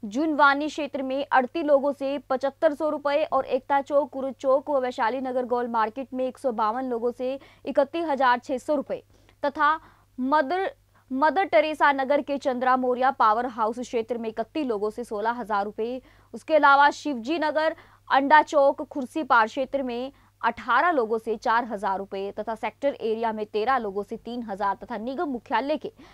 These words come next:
उड़न दस्ता की टीम ने सुपेला चौक, संजय नगर, सब्जी मंडी व अन्य सार्वजनिक स्थान में तैंतीस लोगों से इकहत्तर सौ रुपए वसूल किए। वहीं भिलाई निगम क्षेत्र में कुल दो सौ चौरासी लोगों ने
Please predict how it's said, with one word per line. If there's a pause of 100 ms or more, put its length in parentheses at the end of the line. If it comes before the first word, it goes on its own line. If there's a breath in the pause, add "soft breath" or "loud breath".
(120 loud breath)
उड़न
दस्ता
की
टीम
ने
सुपेला
चौक,
संजय
नगर,
सब्जी
मंडी (260 soft breath)
व
अन्य
सार्वजनिक
स्थान (120)
में (340 soft breath)
तैंतीस
लोगों
से
इकहत्तर
सौ
रुपए
वसूल
किए। (680 soft breath)
वहीं
भिलाई
निगम
क्षेत्र
में
कुल
दो
सौ (120)
चौरासी
लोगों
ने